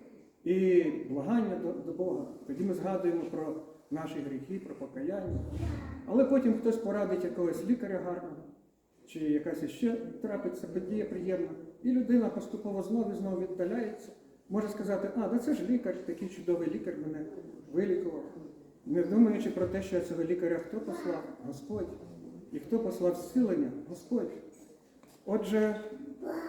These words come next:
перш ніж засуджувати цих дев'ять юде-, іуде-, і-, іудеїв, які не прийшли подякувати Ісусу, я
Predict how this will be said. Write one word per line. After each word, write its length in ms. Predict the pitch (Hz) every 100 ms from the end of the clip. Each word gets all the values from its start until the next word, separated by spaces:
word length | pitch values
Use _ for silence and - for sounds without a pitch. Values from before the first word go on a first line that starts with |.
| - - - - - - -
перш 260 | 240 -
ніж 340 | 240 226 - -
засуджувати 540 | 214 247 208 208 -
цих 260 | 208 214 180
дев'ять 300 | 196 185 180
юде-, 240 | 175 165
іуде-, 440 | 180 - 170 170 170
і-, 480 | 170 170 156 147 -
іудеїв, 460 | 156 202 214 165 165 - - - _ - - - - _ 147
які 280 | 160 180
не 100 | 170
прийшли 380 | - 165 165 175
подякувати 640 | 160 151 156 160 151 160 151 - - _ _
Ісусу, 380 | 165 247 240 247 - - - - - _ _ _
я 420 | 147 202 202 202